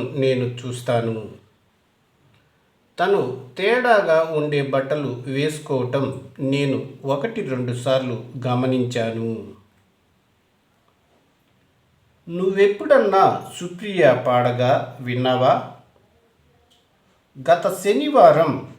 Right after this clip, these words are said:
సినిమా మ్యూజిక్ డైరెక్టర్ ఆమె పాడటం గమనించాడు. తను కూని రాగాలు పాడటం నేను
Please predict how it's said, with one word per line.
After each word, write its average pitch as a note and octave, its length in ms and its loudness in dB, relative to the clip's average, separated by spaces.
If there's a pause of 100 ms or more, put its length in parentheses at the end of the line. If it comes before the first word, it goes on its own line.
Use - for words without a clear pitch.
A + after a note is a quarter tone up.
(400)
సినిమా A3 440 0 (680)
మ్యూజిక్ C#3+ 560 -6
డైరెక్టర్ C3 600 0 (760)
ఆమె C#3 360 -2 (400)
పాడటం D3+ 480 -2 (260)
గమనించాడు. A#2+ 760 -2 (2000)
తను F#3 260 0 (320)
కూని D4+ 320 -2 (100)
రాగాలు C#3+ 500 6 (200)
పాడటం C3+ 440 0 (320)
నేను C#3 280 0